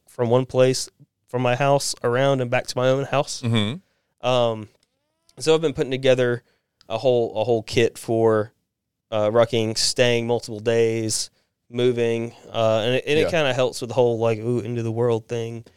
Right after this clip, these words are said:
Speaker 2: Well, that sounds fun, and it's
Speaker 1: Mm.
Speaker 2: just fun, man.
Speaker 1: Oh, it, it's so much fun.
Speaker 2: And in your, in your professional opinion,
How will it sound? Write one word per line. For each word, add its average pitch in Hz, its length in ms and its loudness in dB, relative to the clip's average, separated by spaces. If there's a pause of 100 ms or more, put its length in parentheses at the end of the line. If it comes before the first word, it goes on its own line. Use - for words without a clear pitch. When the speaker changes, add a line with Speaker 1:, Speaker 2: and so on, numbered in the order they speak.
(440)
Speaker 2:
Well, 143 120 -4
that 151 60 -4
sounds 90 260 0
fun, 80 240 -6
and 151 160 0
it's 202 80 0
Speaker 1:
Mm. - 40 0
Speaker 2:
just 190 180 -2
fun, 202 380 -2
man. 92 340 -4
Speaker 1:
Oh, 196 160 4
it, 151 160 -2
it's 139 160 -6
so - 180 -4
much 127 240 -10
fun. 107 380 -10
Speaker 2:
And 113 240 2
in 110 220 0
your, 139 240 2
in 110 200 -2
your 123 160 0
professional 120 500 2
opinion, 90 500 -4